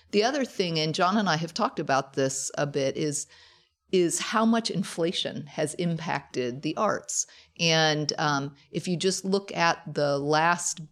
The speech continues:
um, the last largest campaign that ArtsWave ran about ten years ago, um, and you took the, um, inflation number, we should be raising, um,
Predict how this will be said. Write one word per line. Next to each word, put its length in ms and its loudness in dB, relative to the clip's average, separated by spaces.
um, 540 0
the 120 2
last 360 2
largest 480 0
campaign 680 -2
that 160 0
ArtsWave 520 -2
ran 540 -4
about 360 0
ten 240 -4
years 300 -6
ago, 460 -4
um, 280 2
and 200 0
you 100 0
took 440 -2
the, 640 2
um, 380 -2
inflation 1120 0
number, 680 0
we 240 0
should 360 0
be 380 -2
raising, 920 -2
um, 400 0